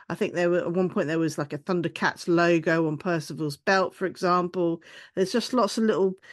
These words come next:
Easter eggs in the film that you can,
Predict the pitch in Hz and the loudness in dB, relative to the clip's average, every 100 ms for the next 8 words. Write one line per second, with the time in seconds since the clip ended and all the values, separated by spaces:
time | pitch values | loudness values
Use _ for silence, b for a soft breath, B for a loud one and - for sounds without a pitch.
0 | B B - 247 - 226 190 175 - - | B B 2 2 4 4 4 4 0 -6
1 | - 190 185 175 - 190 170 160 156 170 | 0 2 2 2 2 2 4 0 -2 -2
2 | - 180 185 | -2 -2 -2